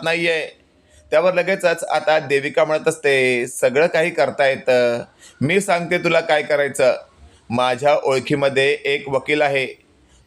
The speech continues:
तो असली सगळं कामं करतो. तू फक्त घराची कागदपत्र त्याच्या हातात दे, बघ तो कसा काय घर तुला विकून पैसे देतो की नाही.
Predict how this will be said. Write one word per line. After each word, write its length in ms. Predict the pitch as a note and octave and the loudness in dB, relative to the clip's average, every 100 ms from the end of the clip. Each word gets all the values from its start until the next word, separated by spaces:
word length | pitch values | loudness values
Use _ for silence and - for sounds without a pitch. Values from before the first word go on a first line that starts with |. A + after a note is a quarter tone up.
| - | -2
तो 40 | |
असली 340 | F3 D#3+ F3 F#3 | 0 0 -2 -2
सगळं 300 | F3+ E3 F3 | 0 2 2
कामं 300 | F3 D#3+ E3+ | 2 0 0
करतो. 680 | E3 D#3 F3+ E3 D#3 - _ - - - | 0 0 2 2 2 -4 _ -20 -18 -6
तू 80 | D#3+ | -2
फक्त 300 | F3 E3+ F3+ F3 | -2 -2 0 0
घराची 400 | C#3+ D3 D#3+ F#3 | 2 2 2 0
कागदपत्र 680 | F3 C#3+ D#3 E3+ E3+ E3 E3+ | 0 0 0 0 -2 0 0
त्याच्या 320 | E3 D3+ F3 | 0 -2 0
हातात 240 | D3+ D3+ | 0 0
दे, 440 | D#3 E3+ E3 C3 - _ - - - | 0 0 -2 -4 -14 _ -20 -18 -6
बघ 200 | C3+ G3+ G3 - - - - | 0 0 -2 -18 -20 -20 -4
तो 100 | F#3 | -4
कसा 380 | F#3 F#3 F3 G3 | 0 0 0 0
काय 280 | F#3+ F#3 F#3 | 2 0 2
घर 260 | C#3+ E3+ | 2 2
तुला 280 | F3 F3 E3+ | 2 2 2
विकून 420 | E3+ E3 F3 F#3 | 2 0 0 0
पैसे 320 | F3 D#3+ D#3 D#3+ | 2 0 0 -2
देतो 260 | D#3 E3+ | -2 0
की 120 | E3+ | 0
नाही. 320 | E3 D#3 D3+ | 0 -2 -2